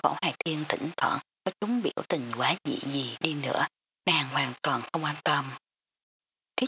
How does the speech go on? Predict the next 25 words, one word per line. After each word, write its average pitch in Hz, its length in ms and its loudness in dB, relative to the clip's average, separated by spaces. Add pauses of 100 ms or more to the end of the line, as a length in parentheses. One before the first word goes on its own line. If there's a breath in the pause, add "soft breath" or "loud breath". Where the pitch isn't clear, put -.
(100)
chủ - 60 0 (160)
Kình 139 280 -2
Thiên 160 340 0
Bảo, - 320 2 (380)
bắn 214 320 2
võ - 140 4
lâm 160 300 2
võ - 140 4 (200)
hoàng, 139 240 2 (420)
địa 180 140 0
vị - 240 0
tôn 160 280 0
quý 165 240 2
cao 165 280 2
thượng - 260 -2
như 147 180 0 (160)
thế. 135 260 2 (680)
Ví 226 80 2
dụ 170 160 2
là 147 360 4
quái - 180 2
nhân 165 340 2 (240)
thì 143 280 0
tính 143 180 0
sao? 147 460 4